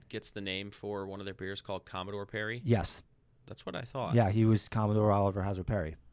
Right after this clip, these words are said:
Speaker 1: Yeah.
Speaker 2: He famously said the words, "We have met the enemy and they are ours."
Speaker 1: By the way, which was my suggestion for the Guardians, uh, uh, Indians rebrand was to be the Commodores.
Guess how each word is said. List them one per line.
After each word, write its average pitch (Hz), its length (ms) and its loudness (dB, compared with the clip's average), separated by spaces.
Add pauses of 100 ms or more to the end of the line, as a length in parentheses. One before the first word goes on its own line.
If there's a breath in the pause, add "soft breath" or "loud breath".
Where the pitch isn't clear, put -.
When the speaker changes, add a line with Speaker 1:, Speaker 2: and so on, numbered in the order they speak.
(120)
Speaker 1:
Yeah. 110 180 -6 (180)
Speaker 2:
He 120 220 6
famously 139 500 8
said 123 260 8
the 110 80 8
words, 117 280 8
"We 113 80 8
have 104 100 6
met 123 220 2
the 123 160 -2
enemy 123 480 4
and 104 140 -2
they 104 100 0
are 104 180 0
ours." 78 400 -6 (300 loud breath)
Speaker 1:
By 147 160 12
the 127 100 8
way, 151 400 12 (260 loud breath)
which 139 200 6
was 131 160 0
my 175 240 10
suggestion 117 800 10
for 117 340 4
the 101 160 2
Guardians, 113 640 4
uh, 90 400 0 (100)
uh, 87 320 2
Indians 131 440 4
rebrand 104 680 2
was 95 300 -4
to 92 100 -8
be 92 220 -2
the 82 140 -6
Commodores. 98 760 2